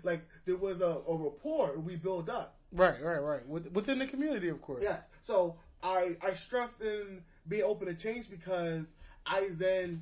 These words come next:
Speaker 1: transitioned into a buyer and went into the resale market, and I was a reseller.
Speaker 2: Mm.
Speaker 1: I started a website. I learned how to web design.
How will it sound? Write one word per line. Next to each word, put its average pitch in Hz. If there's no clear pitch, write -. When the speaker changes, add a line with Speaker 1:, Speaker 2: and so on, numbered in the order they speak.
Speaker 1:
transitioned 196
into 175
a 160
buyer 160
and 165
went 165
into 151
the 147
resale 175
market, 131
and 165
I 151
was 156
a 147
reseller. 147
Speaker 2:
Mm. 131
Speaker 1:
I 151
started 165
a 147
website. 185
I 151
learned 160
how 160
to 143
web 175
design. 170